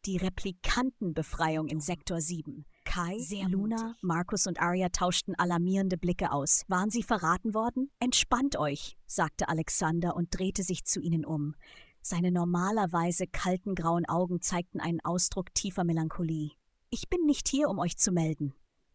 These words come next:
Speaker 1: "Warum dann?", fragte Luna misstrauisch.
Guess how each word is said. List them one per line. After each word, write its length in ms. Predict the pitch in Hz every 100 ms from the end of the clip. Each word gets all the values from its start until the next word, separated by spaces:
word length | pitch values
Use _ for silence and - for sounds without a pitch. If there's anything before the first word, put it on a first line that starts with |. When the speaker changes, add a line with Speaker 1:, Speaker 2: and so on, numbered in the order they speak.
| _ _ _ -
Speaker 1:
"Warum 380 | 180 160 190
dann?", 280 | 175 139 151 - _ _ -
fragte 380 | - 156 - 165
Luna 280 | 160 156
misstrauisch. 640 | 147 147 - - 143 151